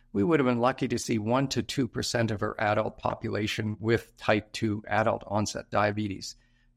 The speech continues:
Now, you can't go through a cardiology ward without virtually every patient, seventy percent of them at least,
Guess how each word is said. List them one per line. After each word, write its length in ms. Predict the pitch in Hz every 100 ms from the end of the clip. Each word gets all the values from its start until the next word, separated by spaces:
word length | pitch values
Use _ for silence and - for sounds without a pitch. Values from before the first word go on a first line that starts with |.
| _
Now, 600 | - 127 135 139 - 82 -
you 160 | 85 120
can't 260 | - 135 117
go 160 | 120
through 180 | 107 117
a 60 | 107
cardiology 560 | - 113 110 120 110
ward 320 | 101 107 107
without 380 | 101 107 107 107 - _ -
virtually 420 | 117 - - -
every 260 | 117 120
patient, 460 | 117 110 113 - 160
seventy 360 | - 120 117 113
percent 480 | - 104 113 - 127
of 120 | 120
them 240 | 143 139
at 180 | 156 -
least, 400 | 117 120 175 -